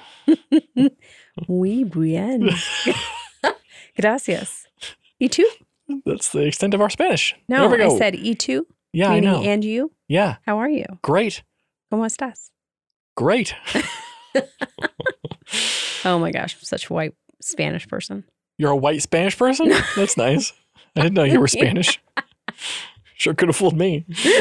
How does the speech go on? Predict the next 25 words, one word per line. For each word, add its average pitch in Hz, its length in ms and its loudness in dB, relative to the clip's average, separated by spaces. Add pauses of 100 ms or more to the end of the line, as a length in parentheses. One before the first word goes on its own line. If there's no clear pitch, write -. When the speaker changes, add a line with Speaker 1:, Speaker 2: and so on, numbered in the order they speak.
(760)
Speaker 2:
<laughs> - 300 -6 (1700)
Speaker 1:
My 185 120 -2
Spanish 170 480 -2
is 156 100 -8
so - 160 -6
white. - 220 -8
That's - 180 -8
what - 100 -8
I 104 60 -6
meant 98 140 -4
Speaker 2:
Oh, 135 120 4
Speaker 1:
to 110 80 0
Speaker 2:
yes. 82 180 -2
Speaker 1:
say. - 100 -4
Speaker 2:
No, 87 80 -2
we're 107 140 -2
super - 280 -2
white. 80 240 -6 (140)
So, - 340 -6
unfortunately, - 580 -8 (680)
white 87 240 -2
is 87 100 -6
white 90 220 -4
bread. 85 400 -6 (480)
Speaker 1:
<laughs> - 100 0